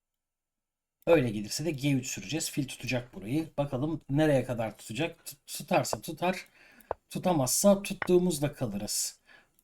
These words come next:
E, ben bunu aldım. Buraya da geldim. Bir saniye. Bunu da kırdım. Bunu da kırdım.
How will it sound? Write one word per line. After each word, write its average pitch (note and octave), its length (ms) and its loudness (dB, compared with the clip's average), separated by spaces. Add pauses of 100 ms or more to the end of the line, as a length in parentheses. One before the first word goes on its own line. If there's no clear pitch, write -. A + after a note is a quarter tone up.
(640)
E, A#2+ 280 -4
ben A2+ 180 -4
bunu A#2 280 -6
aldım. A#2+ 500 -2 (480)
Buraya A2+ 260 -6
da A#2 60 -8
geldim. A2 580 -6 (2500)
Bir - 40 -12
saniye. - 540 -10
Bunu C#3 160 2
da C#3 100 0
kırdım. B2 440 -6 (760)
Bunu C3 180 2
da D3 120 0
kırdım. A#2+ 420 -6